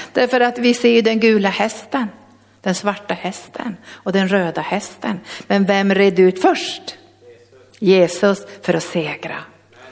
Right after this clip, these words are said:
Därför är du och jag väldigt trygga. Och därför släpper vi inte in en massa fruktan i församlingen.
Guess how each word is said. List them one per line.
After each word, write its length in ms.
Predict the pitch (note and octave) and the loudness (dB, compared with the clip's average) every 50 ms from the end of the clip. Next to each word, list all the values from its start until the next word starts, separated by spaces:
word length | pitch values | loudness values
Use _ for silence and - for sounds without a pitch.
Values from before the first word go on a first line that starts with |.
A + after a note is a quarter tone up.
| - - | -10 -4
Därför 300 | - E3+ E3+ E3+ F3 F3 | 0 0 0 2 2 2
är 60 | F3 E3+ | 2 2
du 220 | E3+ E3+ E3 E3 | 2 2 2 2
och 80 | E3 E3 | 2 2
jag 280 | D#3+ D#3 D3+ D3 C#3 | 2 0 0 0 0
väldigt 440 | E3+ E3+ D#3+ D3+ D3 C#3+ D3 D3 - | 0 0 0 0 -2 -2 -4 -4 -2
trygga. 360 | - E3 D#3+ D3 - D3+ C#3+ - - - - - | 0 0 0 0 0 -4 -4 -6 -8 -14 -6 -2
Och 80 | E3+ E3 | 0 2
därför 240 | F3 E3 E3+ F3+ | 2 2 0 -2
släpper 340 | F3 - F#3 F3 F3 - D#3+ | -2 0 -2 -2 -2 0 0
vi 120 | D#3+ E3+ D#3+ | 0 0 0
inte 200 | D#3+ E3 E3 E3 | 0 0 0 0
in 140 | D#3+ D#3 | 2 2
en 100 | D#3 D#3+ | 0 0
massa 280 | D#3+ D#3 D#3 - - C#3+ | 0 -2 -2 -4 -6 -6
fruktan 480 | - - E3 D#3+ D#3+ - - D3+ D3+ F3+ | -2 0 -2 -2 -2 -4 -8 -8 -6 -6
i 80 | F3 | -6
församlingen. 800 | - D#3+ - - - - B2+ - - - - - - - D#3 F#3 | -6 -6 -6 -4 -4 -6 -6 -8 -12 -14 -16 -18 -18 -20 -20 -20